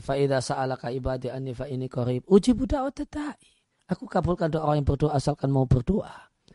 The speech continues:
Tidak harus lewat si A, si B, si C.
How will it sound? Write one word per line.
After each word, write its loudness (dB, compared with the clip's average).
Tidak -2
harus 2
lewat 2
si -8
A, 4
si -4
B, 4
si -4
C. -14